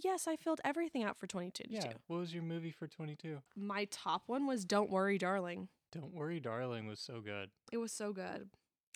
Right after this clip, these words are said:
Speaker 1: With a close second of Enola Holmes Two.
Speaker 2: I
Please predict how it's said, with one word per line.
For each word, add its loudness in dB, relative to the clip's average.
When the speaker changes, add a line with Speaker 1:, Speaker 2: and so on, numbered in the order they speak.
Speaker 1:
With 0
a 2
close 2
second 0
of 2
Enola 6
Holmes 2
Two. -2
Speaker 2:
I -4